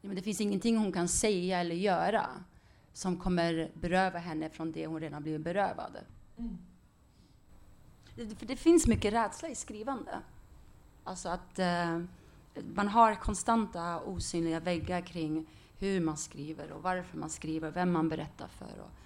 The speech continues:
Speaker 1: varför man gör det. Och, och det kan vara, och precis, för jag känner ju väldigt väl igen Toni Morrisons, att hon vill skriva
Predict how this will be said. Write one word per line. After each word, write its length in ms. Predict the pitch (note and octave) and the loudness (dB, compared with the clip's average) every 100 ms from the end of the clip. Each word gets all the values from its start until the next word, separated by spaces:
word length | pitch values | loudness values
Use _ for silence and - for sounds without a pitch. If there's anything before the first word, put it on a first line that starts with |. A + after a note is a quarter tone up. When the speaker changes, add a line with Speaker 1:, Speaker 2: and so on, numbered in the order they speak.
| - - | -12 0
Speaker 1:
varför 400 | F#3+ F3 E3+ E3 | 2 2 -4 -4
man 160 | D#3 | -4
gör 280 | D#3+ D#3 D#3+ | -2 -4 -6
det. 180 | D#3+ D#3+ | -8 -8
Och, 120 | E3+ - - - - | -8 -10 -20 -20 -12
och 120 | - E3+ | -8 -4
det 320 | G3+ G#3 A3 - - - - - - _ - | -2 -2 -6 -12 -20 -20 -20 -20 -20 _ -18
kan 600 | - A3+ A#3 A3+ A3 G3+ | -10 -4 -2 0 -2 -4
vara, 400 | F#3 F3 F3 F3 F3 F3+ - - | -2 -2 -2 -4 -6 -12 -20 -20
och 180 | - | -20
precis, 320 | - G#3+ G#3+ G#3+ | -10 -8 -6 -6
för 80 | |
jag 100 | G#3+ | -8
känner 180 | - A#3 | -6 -8
ju 60 | A3 | -8
väldigt 280 | G#3+ G#3+ G3+ | -8 -2 2
väl 220 | G#3+ G#3+ | 2 0
igen 360 | A3 G#3+ G3 | -2 0 0
Toni 280 | F#3 E3+ E3+ | 2 6 8
Morrisons, 760 | F3 E3 E3 - E3 E3 - E3+ | 10 8 6 0 -2 -2 -6 -6
att 200 | D#3+ - | -8 -6
hon 340 | E3 E3 E3 E3 - - - | -2 0 -2 -4 -18 -20 -10
vill 120 | F3+ | -6
skriva 760 | F3 - F3+ F3 D#3 E3 E3 E3 | -4 -4 -4 -4 -2 -2 -2 -2